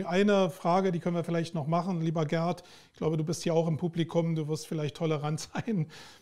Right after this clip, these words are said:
Ähm, war nur die Frage danach, wenn man das alles nicht an Möglichkeiten hat, ähm, und ein Unternehmen meinetwegen ist und, äh, jetzt nicht eine Marke mit Lifestyle aufladen kann,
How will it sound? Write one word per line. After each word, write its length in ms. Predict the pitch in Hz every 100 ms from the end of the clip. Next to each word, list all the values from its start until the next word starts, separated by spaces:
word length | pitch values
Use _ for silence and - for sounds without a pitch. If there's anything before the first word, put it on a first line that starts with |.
| _ _ 175
Ähm, 560 | 160 165 170 170 156 - _ _ _ -
war 160 | 160
nur 300 | 165 190 202
die 140 | 175 165
Frage 420 | - 156 180 180
danach, 580 | 165 156 156 165 165 -
wenn 240 | 151 165 180
man 180 | 190 170
das 220 | 180 185
alles 480 | 175 185 175 - - -
nicht 320 | 170 214 -
an 200 | 175 160
Möglichkeiten 840 | 175 190 175 - 156 143 139 120
hat, 300 | 143 202 - _ _ _ _ _ _ -
ähm, 680 | 147 147 147 147 147 147 135 _ _
und 240 | 156 190 160
ein 140 | 165
Unternehmen 560 | 170 175 165 202 214 160
meinetwegen 560 | 151 147 139 143 143
ist 300 | 165 180 -
und, 320 | - 160 143
äh, 100 | 170
jetzt 300 | 160 156 -
nicht 300 | 185 208 -
eine 100 | 165
Marke 340 | 151 160 185 165
mit 160 | 160
Lifestyle 560 | 156 175 - 170 151 151
aufladen 540 | 151 151 147 139 139
kann, 260 | 127 139